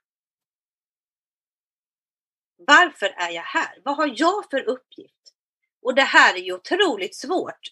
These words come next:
för barn att förstå. Även för oss vuxna ibland. Jag kan ibland också undra varifrån jag kommer och varför jag är här. Och man,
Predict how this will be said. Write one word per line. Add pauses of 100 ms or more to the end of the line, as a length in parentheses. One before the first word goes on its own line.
(160)
för (480)
barn
att
förstå. (1400)
Även
för
oss
vuxna
ibland.
Jag
kan
ibland
också
undra
varifrån
jag
kommer
och
varför
jag
är
här.
Och (160)
man,